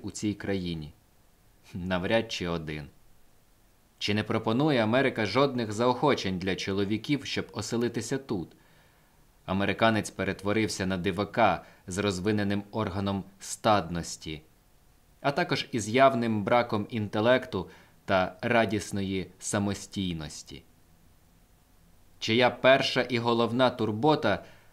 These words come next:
коли він приходить у світ, це переконатися, що притулки для бідних у хорошому стані.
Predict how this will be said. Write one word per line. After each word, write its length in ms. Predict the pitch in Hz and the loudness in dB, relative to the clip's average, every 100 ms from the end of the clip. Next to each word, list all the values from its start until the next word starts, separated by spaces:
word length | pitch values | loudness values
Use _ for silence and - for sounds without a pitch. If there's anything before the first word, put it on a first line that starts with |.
| - | -8
коли 240 | - 110 110 | 0 2 2
він 200 | 101 87 | 0 -2
приходить 600 | 120 113 104 92 90 - | -4 -2 0 0 -4 -6
у 100 | 101 | -8
світ, 440 | - 104 135 156 - - - - _ _ | -6 0 2 0 -2 -20 -20 -20 _ _
це 160 | - 220 | -4 -2
переконатися, 840 | 156 131 127 127 151 143 107 113 | 0 0 2 2 2 0 -4 -4
що 320 | - 117 107 | -2 0 -2
притулки 680 | - - 123 156 160 151 104 | -2 -4 -2 2 2 2 -2
для 220 | 92 104 | 0 0
бідних 540 | 92 101 87 92 - 127 | 0 -2 -2 -6 -4 -6
у 60 | |
хорошому 640 | 110 135 127 120 120 113 | 0 2 2 2 -2 -2
стані. 600 | 107 - 87 85 85 80 | -4 -4 0 0 -2 -8